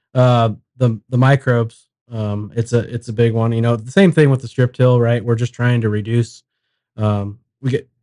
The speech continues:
reduce our fertilizer and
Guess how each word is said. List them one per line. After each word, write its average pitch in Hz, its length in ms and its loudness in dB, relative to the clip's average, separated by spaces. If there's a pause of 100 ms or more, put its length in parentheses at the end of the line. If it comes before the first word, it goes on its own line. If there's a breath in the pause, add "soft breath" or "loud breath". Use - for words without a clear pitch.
(140)
reduce 135 540 2
our 123 160 0
fertilizer 98 840 -4 (300)
and 101 460 -8